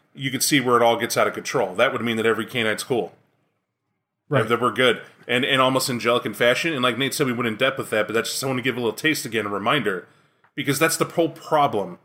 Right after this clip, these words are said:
Speaker 1: with these guys, is that they're, they, they're able to pour honey into the ears of certain people to make them fanatics of what's going on.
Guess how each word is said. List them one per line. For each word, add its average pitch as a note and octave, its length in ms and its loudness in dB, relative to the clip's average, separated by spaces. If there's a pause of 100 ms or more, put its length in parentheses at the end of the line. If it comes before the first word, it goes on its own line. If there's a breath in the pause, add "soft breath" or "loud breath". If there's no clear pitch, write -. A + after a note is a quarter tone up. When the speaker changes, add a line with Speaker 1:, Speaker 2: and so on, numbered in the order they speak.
(480)
Speaker 1:
with C3+ 220 0
these A#2 220 0
guys, G2 340 0
is G#2 80 -6
that A2+ 140 0
they're, C3 160 0
they, C#3 300 -2
they're C#3 220 -2
able C#3 280 0
to A#2 420 -2 (400 soft breath)
pour D#3 220 4
honey D3+ 300 2
into C3 120 2
the C3 200 -2
ears C3+ 220 0
of A2+ 80 -4
certain A#2+ 340 -2
people G#2 460 -6 (280 soft breath)
to D3 100 -4
make B2+ 200 0
them A#2 120 -2
fanatics A2 560 -2
of G2+ 100 -8
what's G#2 160 -4
going G2+ 280 -2
on. F#2 300 -2